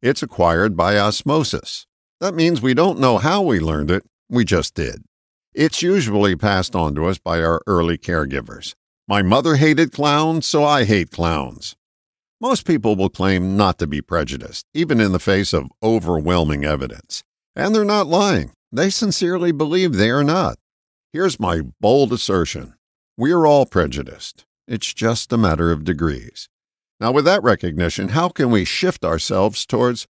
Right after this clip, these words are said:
less prejudice? That transition begins by using these words less often. All, every,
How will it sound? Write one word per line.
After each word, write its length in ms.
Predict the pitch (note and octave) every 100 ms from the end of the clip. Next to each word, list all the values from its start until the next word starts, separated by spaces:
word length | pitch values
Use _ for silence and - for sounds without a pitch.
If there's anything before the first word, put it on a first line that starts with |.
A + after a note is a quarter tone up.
| -
less 240 | D3 F3
prejudice? 720 | - G#2 F2 C2+ A#1+ - - - _ _ _ _ _
That 240 | D#2+ G#2 D3+
transition 640 | - G2+ E2 F2 D#2 F2
begins 540 | D#2+ D#2+ C#3 A2 A2 G#2+
by 180 | G#2
using 500 | F#2+ A2+ A#2 A2 A2
these 260 | B2+ G3 C3
words 480 | F2 C2+ D2 D#2 - _
less 280 | - F#2 -
often. 480 | F2+ C#2+ - - - _ _ _ _ -
All, 460 | F2 F2+ A2+ D3 - _ _ -
every, 520 | F#2 D#2+ F2 F2 E2+